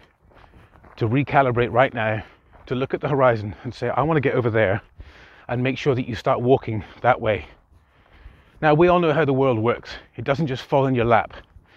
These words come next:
It might come in a very different shape or size or format to what you're expecting.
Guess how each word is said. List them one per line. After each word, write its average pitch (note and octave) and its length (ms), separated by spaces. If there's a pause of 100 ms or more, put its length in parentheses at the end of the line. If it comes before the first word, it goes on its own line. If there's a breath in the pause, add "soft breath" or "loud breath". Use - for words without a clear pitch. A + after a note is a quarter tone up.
(180 loud breath)
It B2+ 100
might C3+ 240
come D3+ 220
in C3+ 80
a B2 40
very C3 240
different A#2+ 300
shape D3+ 360 (380 loud breath)
or A#2+ 140
size B2 460
or A2+ 80
format E3 540
to - 100
what A#2 180
you're B2 140
expecting. A2+ 580